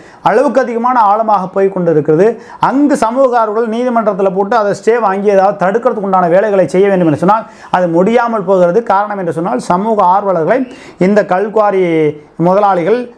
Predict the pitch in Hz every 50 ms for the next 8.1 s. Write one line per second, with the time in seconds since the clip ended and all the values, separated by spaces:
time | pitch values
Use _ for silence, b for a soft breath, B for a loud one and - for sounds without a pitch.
0 | - - 175 190 214 233 247 240 240 233 220 214 214 208 185 - 202 180 190 185
1 | 170 180 180 175 170 160 156 185 214 202 202 190 170 175 180 214 233 190 180 196
2 | 226 262 254 - 262 233 233 208 165 156 180 185 175 - 254 208 196 208 208 -
3 | 208 233 254 262 247 247 202 - 208 190 214 233 233 - 233 233 220 214 202 226
4 | 220 220 202 208 208 233 320 311 B B B B B B B 160 185 220 269 262
5 | - 294 294 277 285 233 269 247 240 247 180 - 247 226 226 214 208 220 220 202
6 | 208 220 285 285 - 214 220 240 247 233 220 220 202 208 214 208 202 202 196 180
7 | 185 208 226 240 240 247 214 214 196 147 156 180 175 175 226 180 170 165 151 139
8 | 135